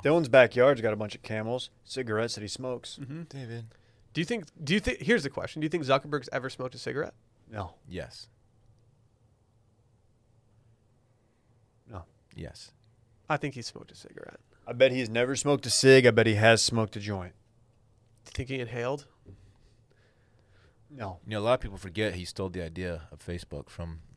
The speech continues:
Speaker 3: the Winklevoss
Speaker 2: Dude,
Speaker 3: twins.
Speaker 2: don't, don't spoil
Speaker 1: Yes,
Speaker 2: tomorrow's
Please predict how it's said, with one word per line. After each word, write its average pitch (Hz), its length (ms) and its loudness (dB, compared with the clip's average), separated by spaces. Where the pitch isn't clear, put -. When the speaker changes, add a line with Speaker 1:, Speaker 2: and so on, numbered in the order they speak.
Speaker 3:
the 90 80 -10
Winklevoss 82 520 -10
Speaker 2:
Dude, 156 180 -2
Speaker 3:
twins. 87 100 -12
Speaker 2:
don't, 165 340 -6
don't 170 220 -6
spoil 180 540 -6
Speaker 1:
Yes, 123 80 -12
Speaker 2:
tomorrow's 151 220 0